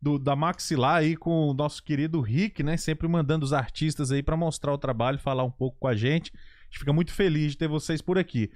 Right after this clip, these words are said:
Antes de começar, quero mandar aquele forte abraço aí pros nossos parceiros, né? Eu quero começar aqui com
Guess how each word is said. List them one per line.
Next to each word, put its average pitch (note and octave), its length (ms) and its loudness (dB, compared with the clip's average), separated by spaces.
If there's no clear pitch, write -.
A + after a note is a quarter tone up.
Antes G#3 220 2
de A#3 80 -2
começar, A3+ 440 -2
quero A3 180 -4
mandar G3+ 240 2
aquele F#3+ 220 2
forte F3 360 0
abraço C#3+ 440 2
aí C#3 100 2
pros C3 220 -4
nossos C#3 440 -4
parceiros, E3+ 680 2
né? D#3+ 100 0
Eu E3+ 60 -2
quero F#3+ 160 -2
começar F#3+ 420 -2
aqui F3+ 300 -6
com F#3+ 320 -2